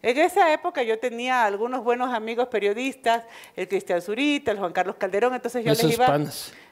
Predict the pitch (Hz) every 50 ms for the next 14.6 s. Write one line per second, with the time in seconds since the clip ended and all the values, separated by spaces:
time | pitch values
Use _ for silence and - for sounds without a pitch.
0 | _ - - 240 247 269 269 277 277 285 269 285 254 214 220 240 240 233 220 -
1 | - 254 240 - 233 214 220 208 - 208 202 202 196 202 - 214 185 185 170 -
2 | 185 175 165 147 143 - - - - - - - - 208 214 240 277 285 294 302
3 | 247 262 247 254 262 269 277 277 254 247 240 226 220 233 247 233 208 - - 196
4 | 196 - - - - - - - - 262 - 285 269 - 285 269 320 349 359 370
5 | 311 359 359 349 330 339 330 320 339 320 311 294 285 285 294 302 285 - - -
6 | 269 262 254 269 311 311 - 330 330 - 277 277 285 311 294 302 294 269 247 233
7 | 220 - 277 262 269 277 262 277 285 403 494 453 - - 165 139 - - - _
8 | _ _ - - 143 131 135 143 143 151 160 170 165 156 170 170 170 165 165 160
9 | 151 147 147 147 147 165 165 156 - 135 113 - - _ _ _ _ - 254 247
10 | - 320 302 - - 294 277 285 302 277 247 233 226 233 233 262 254 247 240 247
11 | 254 262 - - 185 190 190 202 - - - - - - 208 185 185 180 190 226
12 | 254 262 254 254 262 247 262 247 254 262 240 269 254 240 233 233 - 269 262 262
13 | 254 - - - 311 339 339 359 339 - 240 233 - - 233 226 226 214 202 -
14 | 220 214 208 208 202 208 254 254 - - - 135